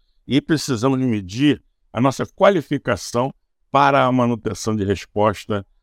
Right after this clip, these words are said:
a, aos eventos não programados, né? Então, essa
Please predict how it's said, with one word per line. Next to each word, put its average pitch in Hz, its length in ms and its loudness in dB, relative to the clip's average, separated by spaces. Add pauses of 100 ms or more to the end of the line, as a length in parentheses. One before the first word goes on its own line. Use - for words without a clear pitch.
(200)
a, 110 240 4
aos 107 420 2
eventos 101 800 -4
não 110 300 -2
programados, 95 880 -2
né? 143 180 -2 (520)
Então, 127 140 2
essa - 180 -4